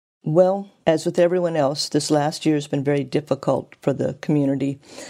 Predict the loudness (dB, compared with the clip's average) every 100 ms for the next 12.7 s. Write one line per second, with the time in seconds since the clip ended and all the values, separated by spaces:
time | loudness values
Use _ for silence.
0 | -20 -18 -2 2 4 2 2 2 0 -2
1 | 0 0 0 -2 -2 0 0 0 -2 0
2 | -2 0 -2 -4 -6 -16 -16 -4 2 2
3 | 2 -2 -2 0 0 0 -2 0 2 2
4 | 2 0 -2 -2 0 0 -2 -8 -16 _
5 | -20 _ _ -8 -6 2 2 4 -4 -4
6 | -2 0 0 -2 -4 -2 2 2 2 -2
7 | -4 -2 -2 -2 -6 -6 -6 0 2 2
8 | 0 -2 -6 -18 -20 _ -2 -2 -2 -2
9 | -2 -4 _ _ -2 -2 -2 -2 -2 0
10 | 0 0 -2 -4 -8 -2 0 0 -2 -4
11 | -4 -4 -4 -4 -2 -2 -2 -6 -20 -12
12 | 0 2 2 0 -4 -4